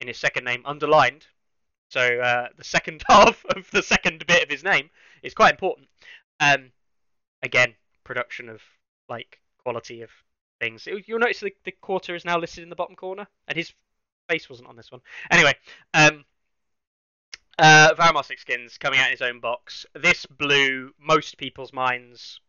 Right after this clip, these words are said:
who play Free Folk into tiny little smithereens. We always expected it. Uh, we thought it was gonna be in a hero box originally. Um, he's getting his own Mother of Dragons box. So, I can comfortably say to everybody,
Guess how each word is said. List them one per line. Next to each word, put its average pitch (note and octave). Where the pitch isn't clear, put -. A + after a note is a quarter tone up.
who B2+
play A#2+
Free B2
Folk B2
into A#2+
tiny C3+
little B2
smithereens. D#3
We G#3
always F3+
expected -
it. -
Uh, C3
we C3
thought D#3
it C#3+
was C3+
gonna C#3
be B2+
in B2+
a -
hero C3+
box -
originally. D3
Um, B2
he's C3+
getting C#3+
his C#3+
own E3
Mother G3
of G3+
Dragons C4
box. -
So, A3
I D3+
can D3
comfortably G#3+
say E3+
to -
everybody, D3+